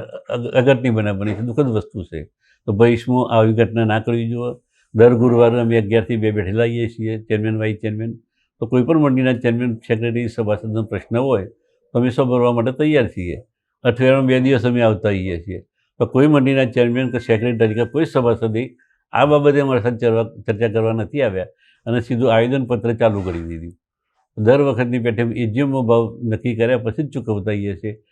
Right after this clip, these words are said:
એ પ્રણાલિકા પ્રમાણે ચાલીએ છીએ અત્યારે. તો આ પ્ર-, પ્રણાલિકાનું ઉલ્લંઘન કરવાનું કામ સાબરડેરી તરફથી નથી થયું. એમ ડી સી એ પણ આગલા દાડે નિવેદન કર્યું હતું. આપણે ટેલિફોનના મીડિયા મારફતે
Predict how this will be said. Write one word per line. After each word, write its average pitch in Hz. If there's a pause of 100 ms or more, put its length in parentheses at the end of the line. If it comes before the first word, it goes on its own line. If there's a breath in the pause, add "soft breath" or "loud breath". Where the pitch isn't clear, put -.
(200)
એ 127
પ્રણાલિકા 131
પ્રમાણે 120
ચાલીએ 135
છીએ 101
અત્યારે. 87 (420)
તો -
આ 123
પ્ર-, 117
પ્રણાલિકાનું 131
ઉલ્લંઘન 123
કરવાનું 117
કામ 123 (460)
સાબરડેરી 127
તરફથી 123
નથી 127
થયું. 95 (180)
એમ 113
ડી 139
સી 143
એ 143
પણ 131
આગલા 127
દાડે 127
નિવેદન 117
કર્યું 101
હતું. 117 (840 loud breath)
આપણે 110 (180)
ટેલિફોનના 123
મીડિયા 120
મારફતે 107